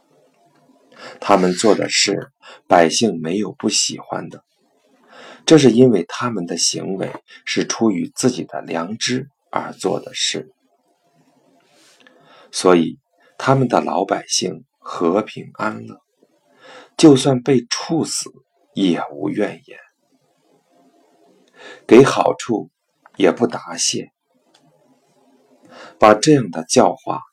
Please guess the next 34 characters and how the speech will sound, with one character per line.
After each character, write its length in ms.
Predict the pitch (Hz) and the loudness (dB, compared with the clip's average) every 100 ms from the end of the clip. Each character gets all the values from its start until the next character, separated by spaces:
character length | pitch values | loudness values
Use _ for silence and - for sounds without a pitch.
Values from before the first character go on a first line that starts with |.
| - | -12
推 320 | - 113 113 | 2 2 2
及 220 | 110 98 | -2 -10
到 180 | 90 82 | -8 -8
蛮 320 | 82 82 101 | -6 -6 -6
荒 340 | 123 - 101 98 | -10 -8 -8 -8
之 180 | - 90 | -12 -10
地， 280 | - - _ - - - | -10 -12 _ -20 -20 -2
凡 320 | - 87 92 | 4 4 4
是 180 | 104 82 | -2 -2
有 180 | 82 | -2
血 440 | 90 - 95 85 82 | -4 -6 -4 -4 -4
气 160 | - 101 | -4 -4
的 140 | 90 | -6
人， 200 | 76 69 69 - - | -12 -18 -20 -20 -14
没 160 | - 90 | -4 0
有 180 | 85 | -2
不 200 | 76 - | -4 -12
孝 400 | 82 - 120 92 | -6 0 0 -2
敬 240 | 82 - 78 | -8 -12 -12
双 320 | - 104 104 | -10 -10 -10
亲 280 | - 113 107 | -8 -8 -8
的， 140 | - - _ _ _ _ _ _ _ _ _ - - | -12 -20 _ _ _ _ _ _ _ _ _ -20 -14
是 220 | - 107 | -2 0
因 200 | 90 92 | 2 2
为 200 | 90 82 - _ - | -2 -8 -14 _ -6
人 200 | 92 87 | -4 -2
的 160 | 95 | -4
良 420 | 78 80 80 85 104 | -6 -8 -10 -12 -10
知 340 | - 120 131 _ _ | -8 -8 -10 _ _
是 220 | - - | -10 -10
相 400 | - - 95 95 | -8 -6 -6 -8
通 320 | 92 98 95 | -16 -14 -14
的。 160 | 90 - _ _ _ _ _ _ _ _ _ _ _ _ _ _ _ _ _ _ _ _ _ _ _ _ _ _ | -16 -20 _ _ _ _ _ _ _ _ _ _ _ _ _ _ _ _ _ _ _ _ _ _ _ _ _ _
唉， 300 | - 90 - | -2 -2 -2